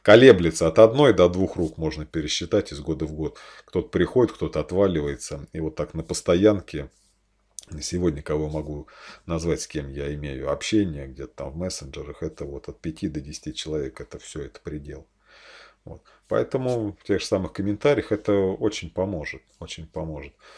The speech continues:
Ну, естественно, лайки помогают продвижению роликов. Поделитесь на своих страничках. Это же вот такой призыв, анонс, посмотреть эти плейлисты.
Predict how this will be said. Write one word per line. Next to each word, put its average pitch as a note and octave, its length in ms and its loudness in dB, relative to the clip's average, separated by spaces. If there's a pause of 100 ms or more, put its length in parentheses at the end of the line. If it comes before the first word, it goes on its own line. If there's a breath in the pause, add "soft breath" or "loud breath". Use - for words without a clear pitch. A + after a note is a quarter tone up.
(400 loud breath)
Ну, D#3 80 2
естественно, D#2+ 680 0 (500 soft breath)
лайки G2 520 0
помогают F2 880 0
продвижению D#2+ 600 -4
роликов. D#2 560 -8 (180)
Поделитесь D#2+ 640 -4
на F2+ 60 -12
своих - 260 -4
страничках. - 800 -10 (580 loud breath)
Это - 220 -8
же D2+ 120 -6
вот C#2+ 280 -8
такой D#2+ 260 -6
призыв, G#2 560 6
анонс, F2+ 540 -2
посмотреть E2+ 640 -2
эти E2 160 -4
плейлисты. D#2 720 -6